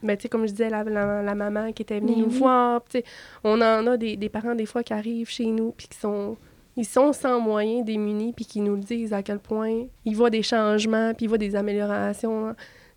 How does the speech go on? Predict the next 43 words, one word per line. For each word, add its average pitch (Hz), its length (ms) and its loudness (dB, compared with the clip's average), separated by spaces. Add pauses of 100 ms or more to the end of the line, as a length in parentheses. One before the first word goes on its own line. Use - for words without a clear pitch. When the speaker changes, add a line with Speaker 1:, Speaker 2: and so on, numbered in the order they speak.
Speaker 1:
Souvent, 214 280 -4
ça 226 140 -2
va 202 60 -2
être 202 80 -8
les 214 60 -6
papas, 208 400 -6
les 202 60 -4
mamans, 202 380 -2
là, 277 80 -4 (460)
dans 226 160 8
les 220 200 2
enfants, 214 600 0
puis 262 80 2
tu 247 80 4
sais, 254 100 4
Speaker 2:
Mhm. 254 60 0
Speaker 1:
que 226 140 -2 (400)
c'est 208 160 -6
justement, 233 580 2 (300)
c'est - 180 0
plus 269 180 0
la 233 160 6
même 220 260 0
personne. 247 680 0
Puis - 100 -8
tu 277 140 -2
sais, - 0 -
le 233 140 4
fait 269 180 0
de 240 120 2
sortir 262 520 -4
du 233 120 0
milieu, 247 460 0
hop, 294 240 2
là, 262 140 0
ils 269 60 -2
sont 247 120 -2
rendus 226 240 2
avec 240 300 0
nous, 311 100 -2
mais 277 160 2
tu 320 120 -4
sais, 302 40 -2